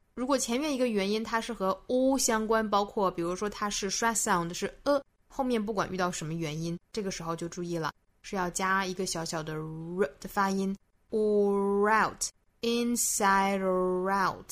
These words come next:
所以这三个词我们要注意辅加元连读、元加元连读，inside or out，inside or，或者，或者inside or out。We all carry scars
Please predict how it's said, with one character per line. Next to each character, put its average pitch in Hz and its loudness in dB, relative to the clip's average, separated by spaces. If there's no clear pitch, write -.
所 - -6
以 202 -2
这 262 0
三 269 2
个 269 2
词 247 -2
我 180 0
们 170 -4
要 175 -2
注 190 -8
意 175 -4
辅 - -12
加 220 4
元 196 0
连 180 -2
读、 165 -4
元 160 -4
加 180 0
元 160 -4
连 156 -6
读， 160 -8
inside 185 0
or 175 0
out，inside 190 0
or， 175 0
或 180 -8
者， 175 0
或 185 -2
者 175 -2
inside 202 0
or 180 2
out。 214 4
We 240 -2
all 320 4
carry 247 0
scars 180 -2